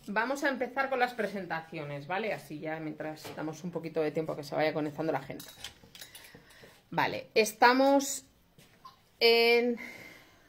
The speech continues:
Almansa, nos llamamos Quiérete Mucho. Estamos en la calle,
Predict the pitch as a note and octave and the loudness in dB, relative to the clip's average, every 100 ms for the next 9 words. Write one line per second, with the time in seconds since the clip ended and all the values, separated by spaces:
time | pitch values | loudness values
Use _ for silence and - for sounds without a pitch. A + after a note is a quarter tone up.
0 | - F#3 F#3+ G#3 G#3+ A3+ F#3 E3 F3 F3 | -8 -4 0 -2 -2 -4 -2 -2 -2 -2
1 | - E3+ E3 F3+ B3 B3 C#4 C4+ C#4 - | -2 0 0 2 0 2 2 2 -2 -18
2 | - - _ - G3 G3 G3+ G3 G3 F3+ | -20 -20 _ -6 -6 -2 -2 -2 -2 0
3 | E3+ F#3+ F#3+ G3 F#3 | 0 2 2 2 0